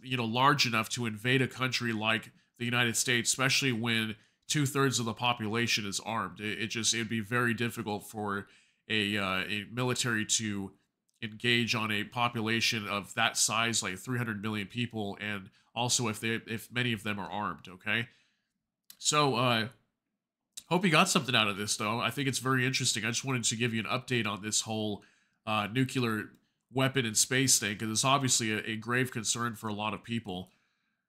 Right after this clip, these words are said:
So if you got something out of this, please hit the like button.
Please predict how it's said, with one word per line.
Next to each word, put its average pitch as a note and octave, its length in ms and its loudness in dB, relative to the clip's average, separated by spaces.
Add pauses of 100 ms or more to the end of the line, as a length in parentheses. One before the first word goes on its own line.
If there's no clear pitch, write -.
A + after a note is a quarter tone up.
So C3 240 0
if D3 140 2
you G3+ 80 4
got E3+ 200 6
something C3+ 260 2
out A2+ 120 2
of A2 80 0
this, A#2 140 0
please D3+ 280 0
hit - 140 0
the B2+ 80 -2
like B2+ 300 2
button. A2+ 380 -4